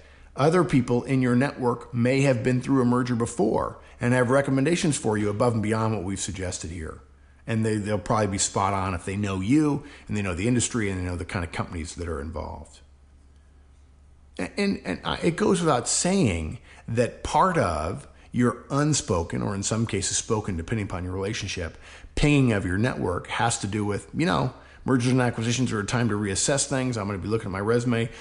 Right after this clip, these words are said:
Would love for you to keep me in the back of your mind if you've seen any great opportunities. It may very well I get promoted in my merger. I don't know. But this is just a reminder that part of why we have networks is to lean on them when, in fact, we need to make a transition.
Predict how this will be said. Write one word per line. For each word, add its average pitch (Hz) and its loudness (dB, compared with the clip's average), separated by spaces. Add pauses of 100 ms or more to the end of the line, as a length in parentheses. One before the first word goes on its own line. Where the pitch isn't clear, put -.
(160)
Would 120 2
love 143 6
for 147 0
you 131 4
to 117 0
keep - 0
me 131 0
in 117 2
the 113 2
back 117 0
of - -8
your 107 0
mind 104 0
if 110 -6
you've - -6
seen 110 -2
any 98 -4
great 104 -2
opportunities. 104 -2
It 110 -4
may 120 2
very 113 2
well 107 4
I 104 0
get 98 -4
promoted 160 0
in 151 0
my 131 0
merger. 123 -2
I 107 -2
don't 101 -2
know. 151 0 (360)
But 98 -2
this 104 -4
is 90 -6
just 101 -6
a 104 -4
reminder 90 -2
that 50 -8 (1200)
part 120 4
of 92 0
why 98 2
we 98 2
have 98 2
networks 104 0
is 92 -6
to 107 -4
lean 117 2
on 98 0
them 95 -2
when, 104 -2
in 92 -4
fact, 95 -4
we 90 -4
need 90 -2
to 87 -4
make 87 -4
a - -10
transition. - -10